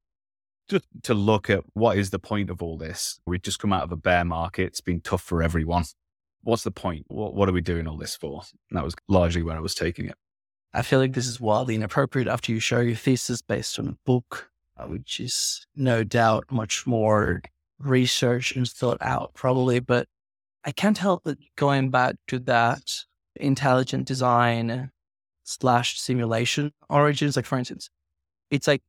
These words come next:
Speaker 2: me saying there are a hundred thousand char-, hundred thou-, unlimited number of characters in the world. What are the chances that the code for your application just happened to be?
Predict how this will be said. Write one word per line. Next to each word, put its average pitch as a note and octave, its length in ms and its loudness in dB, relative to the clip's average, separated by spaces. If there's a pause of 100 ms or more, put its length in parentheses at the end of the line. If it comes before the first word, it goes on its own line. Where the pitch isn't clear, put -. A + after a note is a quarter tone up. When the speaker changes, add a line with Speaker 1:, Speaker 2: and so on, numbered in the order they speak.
Speaker 2:
me D3 260 0
saying A#2 640 -2 (600)
there C#3+ 300 2
are C#3 380 4
a C#3+ 80 -4
hundred D3 580 0
thousand B2 580 4
char-, A#2+ 360 -2 (100)
hundred C3+ 360 0
thou-, C#3 160 -4
unlimited D#3+ 420 4
number B2+ 160 0
of A2+ 100 -4
characters - 640 -6 (220)
in C#3+ 140 4
the B2+ 80 4
world. A2 380 -2 (580)
What C3+ 200 8
are D#3 100 2
the C#3+ 120 -2
chances - 880 -4 (200)
that - 160 -4
the B2+ 100 2
code A#2+ 640 2 (180)
for B2 140 4
your A#2+ 140 2
application A#2+ 800 0
just - 240 -4
happened A#2+ 380 -4
to - 100 -8
be? B2+ 260 -8